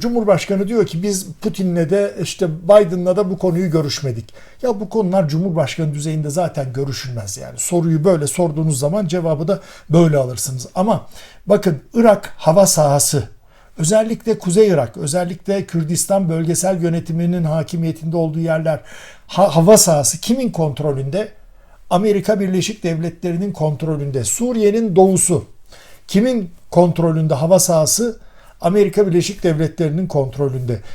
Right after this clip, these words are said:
Suriye'nin batısı, yani Fırat sınırının batısı kimin kontrolünde hava sahası olarak? Rusya kontrolünde, yani Rusya'nın, e, daha doğrusu, e, Suriye Hava Kuvvetleri ile beraber ama Rusya'nın izni olmadan hiçbir şey olmuyor.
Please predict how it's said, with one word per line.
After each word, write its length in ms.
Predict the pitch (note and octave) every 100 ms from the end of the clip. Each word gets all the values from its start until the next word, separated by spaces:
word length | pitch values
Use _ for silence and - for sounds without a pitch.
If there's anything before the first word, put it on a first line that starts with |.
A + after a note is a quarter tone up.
| -
Suriye'nin 760 | - A3 C#4 A#3 A3 A#3+ A3
batısı, 520 | G3 G#3 F3 - C#3+ - - - - -
yani 220 | C#3+ C#3
Fırat 380 | - G#3+ F#3 -
sınırının 460 | F3+ F3 D#3+ F#3+ D#3
batısı 400 | - D#3 - A2 -
kimin 280 | E3 G#3+ G3
kontrolünde 800 | F#3+ F3 F3 E3 D3 C#3+ F3+ -
hava 280 | - D3+ F3+
sahası 400 | E3+ D#3 D3+ E3+
olarak? 400 | D3+ D#3+ G3+ - - - - - -
Rusya 580 | G#3 - G3+ G#3+ A3+ - - - - - -
kontrolünde, 600 | - F#3+ D#3 E3 C#3+ C#3
yani 240 | C#3 B2+ E3
Rusya'nın, 560 | F#3+ - F3+ A#3 A#3 - - - -
e, 60 |
daha 420 | F3 E3+ G3+ G3
doğrusu, 540 | F#3 F3 E3+ - A#3 A3+ - G3+
e, 240 | F#3 F3
Suriye 720 | - - A#3 G#3 G3+ F#3 F3+ -
Hava 280 | D#3+ F#3
Kuvvetleri 500 | - F3 E3 - F#3
ile 180 | F#3+ G3
beraber 360 | F#3+ F#3 F#3 A#3
ama 160 | G#3+
Rusya'nın 540 | E3+ G3 - F#3 F#3 F#3
izni 220 | E3 E3+
olmadan 420 | F3+ F3 F3 F#3
hiçbir 260 | F3+ - D3+
şey 160 | F3
olmuyor. 400 | E3 D3+ C3 A#2+